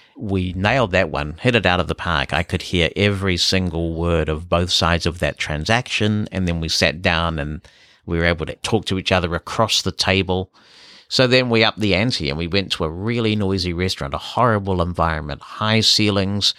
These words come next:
wooden floors, music playing away, and it was sweet. And it's, it's so emotional when you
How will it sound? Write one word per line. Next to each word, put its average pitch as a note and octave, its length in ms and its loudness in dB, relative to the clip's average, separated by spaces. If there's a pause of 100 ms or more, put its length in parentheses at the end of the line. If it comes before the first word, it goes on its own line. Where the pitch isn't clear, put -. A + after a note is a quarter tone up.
(220)
wooden G#2+ 460 2
floors, F#2 680 -2 (280)
music G#2+ 720 0
playing G2+ 440 0
away, F2 480 0 (300)
and A#2 180 4
it - 100 2
was G#2 180 -2
sweet. - 600 -2
And G#2+ 200 0
it's, - 260 -12 (540)
it's - 180 -2
so E3 260 4
emotional B2+ 520 2
when F#2+ 180 2
you G2 280 2